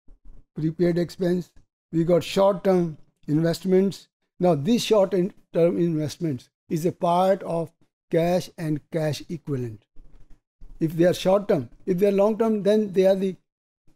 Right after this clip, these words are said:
investment activity. But if they are short-term, they are, then we have trade receivables, then we have cash and bank balance. Now look here in the cash and bank balance,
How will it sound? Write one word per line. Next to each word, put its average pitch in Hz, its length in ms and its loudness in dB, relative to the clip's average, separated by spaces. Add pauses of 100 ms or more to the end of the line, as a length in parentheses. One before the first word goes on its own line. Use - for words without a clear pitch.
(460)
investment 180 560 0
activity. 139 540 -4 (100)
But 170 180 -6
if 165 120 -2
they 160 80 2
are 139 60 -2
short-term, 208 540 0
they 170 100 0
are, 180 200 -4 (320)
then 196 160 2
we 214 140 2
have 196 300 2 (220)
trade 190 280 2
receivables, 180 840 -2 (480)
then 165 200 0
we 175 120 4
have 165 200 2
cash 156 300 -2
and 147 160 0
bank 147 240 -2
balance. 120 360 -12 (320)
Now 185 80 0
look 190 280 0
here 214 160 4
in 196 100 0
the 190 120 2
cash 175 280 0
and 180 140 0
bank 160 200 -2
balance, 151 380 -4